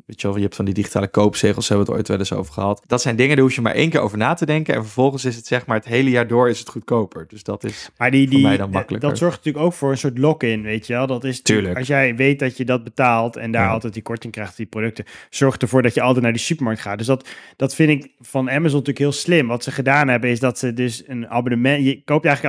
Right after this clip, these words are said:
Speaker 2: een abonnement voor, wat is het, veertig euro per jaar of zo? Hangt een beetje per land af wat het, wat het kost.
Speaker 1: Ja.
Speaker 2: En dat zorgt er dus voor dat als je iets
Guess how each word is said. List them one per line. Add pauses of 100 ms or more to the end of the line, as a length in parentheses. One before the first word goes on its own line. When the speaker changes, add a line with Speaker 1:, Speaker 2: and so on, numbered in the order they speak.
Speaker 2:
een
abonnement
voor,
wat
is
het,
veertig
euro
per
jaar
of
zo?
Hangt
een
beetje
per
land
af
wat
het,
wat
het
kost.
Speaker 1:
Ja. (480)
Speaker 2:
En (120)
dat
zorgt
er
dus
voor
dat
als
je
iets